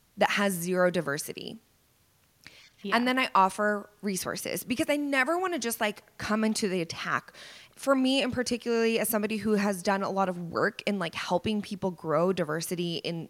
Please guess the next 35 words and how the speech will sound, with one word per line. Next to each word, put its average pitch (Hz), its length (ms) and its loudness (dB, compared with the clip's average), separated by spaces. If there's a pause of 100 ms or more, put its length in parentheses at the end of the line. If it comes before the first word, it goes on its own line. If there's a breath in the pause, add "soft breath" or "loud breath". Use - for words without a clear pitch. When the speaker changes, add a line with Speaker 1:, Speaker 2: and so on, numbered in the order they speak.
Speaker 1:
throughout 165 260 0
their 156 100 0
business, 226 520 -2 (680 loud breath)
I 220 80 6
wanna 254 240 2
be 240 100 -4
able 214 160 -2
to 202 100 -4
provide 175 340 2
the 170 80 2
right 151 160 4
resources. 151 500 -2
So - 80 0
I 214 80 2
say, 233 220 2
like, 208 180 0
"Here 247 220 -2
are 269 40 0
some 254 160 -2
people 220 360 -2
that 202 140 2
if - 120 -8
you're 196 100 -6
still 175 220 -6
looking 214 320 -2
for 233 160 -2
speakers, 208 680 -2 (300 loud breath)
here's 226 220 0
some 208 140 -2
people 202 360 -2
that 185 140 2
are 165 80 0
in 196 160 -4
alignment 190 600 -2
with 170 320 -2